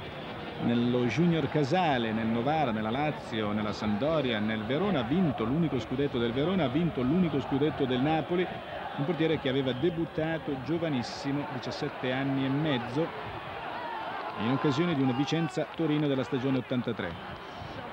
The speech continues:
Tentativa nel frattempo da parte di De Napoli, poi palla che è stata scagliata in fallo laterale dai giocatori del Milan. Una partita che è stata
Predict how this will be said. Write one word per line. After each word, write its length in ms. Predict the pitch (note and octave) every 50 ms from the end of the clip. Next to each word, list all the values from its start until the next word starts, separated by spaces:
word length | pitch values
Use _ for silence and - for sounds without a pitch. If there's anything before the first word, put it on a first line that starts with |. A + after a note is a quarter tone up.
| - - - -
Tentativa 420 | G3 G#3 F#3 F3+ D3 E3+ F3 D#3+
nel 160 | D#3 D#3 D3
frattempo 420 | - - D3+ D3 - E3 D#3 C#3 D3+
da 80 | C#3+
parte 260 | C3+ D3+ D3+ C#3 C#3+ C#3
di 120 | C3+ C3+
De 80 | C#3+ D3+
Napoli, 380 | D3+ D3 D#3 D#3 D3+ C#3+ A#2+
poi 120 | - B2 A2+ -
palla 200 | - C3 B2+ A#2
che 60 | A#2+
è 40 | A2
stata 340 | - - C#3+ - - C3 A2+
scagliata 580 | - - - D3+ C#3+ C#3 C#3 B2+ B2 A#2 -
in 80 | A#2 G#2 -
fallo 300 | - D3 C#3+ C#3 B2 A2+
laterale 600 | A2+ C3+ D3 D3 D#3 C#3 C3 B2+ B2+ B2+ B2 B2 G#2 F2+ - - - - - - - - - -
dai 160 | G#2+ G#2+ G#2+ G2+
giocatori 360 | B2+ C3 C3 B2 D3+ D3 C3
del 120 | B2 B2
Milan. 360 | C3+ D3 D#3+ F3 F3+ F3+ F#3 F3+ - - - - - - - - - - - - - - - - - - - - - - - - - - - - - - - - - -
Una 120 | C#3 D3+
partita 420 | C#3+ E3+ D#3+ C#3+ G3 G#3 F3+ F3+ D3
che 100 | - C3+
è 40 | A2+
stata 420 | - - D#3 D#3 C#3+ - C#3 -